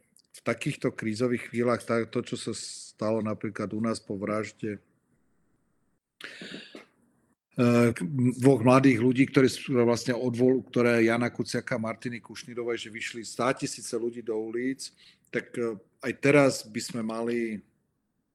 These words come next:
ukázať to, že v, s touto krajinou takouto nesúhlasíme, s takýmito ľuďmi nesúhlasíme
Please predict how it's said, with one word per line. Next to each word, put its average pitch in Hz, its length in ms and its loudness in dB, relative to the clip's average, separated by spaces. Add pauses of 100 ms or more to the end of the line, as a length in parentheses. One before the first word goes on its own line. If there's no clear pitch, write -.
(120)
ukázať 131 560 2
to, 120 140 -2
že 107 180 -6
v, - 40 -18 (440)
s - 320 -20
touto 127 320 2
krajinou 120 640 0 (240)
takouto 127 480 0
nesúhlasíme, 120 680 -2
s - 100 -10
takýmito 127 400 0
ľuďmi 127 480 6
nesúhlasíme 113 640 -8